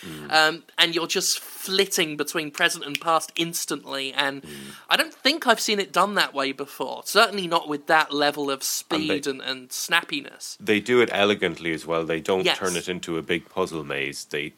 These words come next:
Speaker 1: they
Speaker 2: No.
Speaker 1: literally, you use it to do your cool acrobatics and shit. It's really, really
Speaker 2: Yeah.
Speaker 1: well done.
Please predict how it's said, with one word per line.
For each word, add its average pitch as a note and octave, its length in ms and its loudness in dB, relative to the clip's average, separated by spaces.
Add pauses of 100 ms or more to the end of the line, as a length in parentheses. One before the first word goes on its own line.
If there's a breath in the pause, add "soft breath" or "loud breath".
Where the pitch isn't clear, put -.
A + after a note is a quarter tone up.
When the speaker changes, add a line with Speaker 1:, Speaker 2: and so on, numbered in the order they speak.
Speaker 1:
they F2 100 0
Speaker 2:
No. C#4 160 6
Speaker 1:
literally, F2 540 -4
you F2+ 240 -6
use F#2 360 -4
it F#2+ 180 -4
to F#2 120 -6
do F2 180 -6
your E2 160 -2
cool F2 320 -4
acrobatics D#2+ 720 -4
and C#2 140 -18
shit. - 260 -8
It's - 180 -14
really, E2+ 380 -6
really F#3+ 160 0
Speaker 2:
Yeah. D3+ 180 4
Speaker 1:
well D2 160 -8
done. - 220 -10